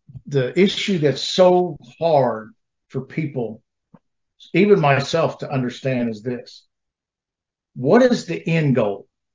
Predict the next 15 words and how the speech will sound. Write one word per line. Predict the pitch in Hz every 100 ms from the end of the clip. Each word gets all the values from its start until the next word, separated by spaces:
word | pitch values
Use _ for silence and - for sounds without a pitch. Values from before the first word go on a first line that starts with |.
| _ _ _ _ _ _ _ _ _ -
When | 156 175
people | - 240 247 185
start | 139 - 156 151 156 -
a | 123
war | 120 135 135 113 113
or | 117 113
start | - - 147 143 135
engaging | 120 127 147 139 - 113 110 - _
in | 123 120 107
combat | - 143 156 151 120 110 113 -
and | 120 117 110
trying | - 135 151 151
to | 135
kill | - 156
people, | 143 123 - -